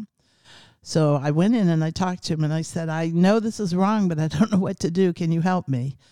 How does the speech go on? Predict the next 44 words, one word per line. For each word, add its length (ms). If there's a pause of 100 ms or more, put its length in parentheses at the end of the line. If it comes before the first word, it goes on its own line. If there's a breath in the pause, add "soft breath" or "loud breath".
(540 soft breath)
Before 300
the 120
day 220
was 240
over, 300
he 240
connected 520
me 160
with 160
Ohio 360
Legal 340
Rights, 540 (380 soft breath)
who 280
fought 420
for 60
the 140
rights 340
of 60
special 340
needs 340
people. 540
On 240
behalf 380
of 80
the 80
two 240
ladies 400
I 60
was 260
going 300
to 100
take, 420 (320 loud breath)
they 120
took 220
up 160
the 100
case. 520 (260 loud breath)
We 140
were 80
in 160
court 340
six 360
years, 500 (800 loud breath)
um, 400